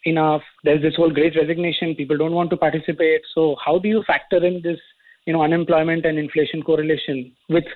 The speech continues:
data which is all over the place? I think those are factors that they would want to watch, uh, as, as economists.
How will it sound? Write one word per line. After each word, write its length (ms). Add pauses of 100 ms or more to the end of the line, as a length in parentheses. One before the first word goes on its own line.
(360)
data 280
which 140
is 100
all 120
over 140
the 100
place? 280 (180)
I 60
think 180
those 180
are 120
factors 440
that 140
they 80
would 180
want 320
to 80
watch, 340 (260)
uh, 440
as, 220 (180)
as 180
economists. 520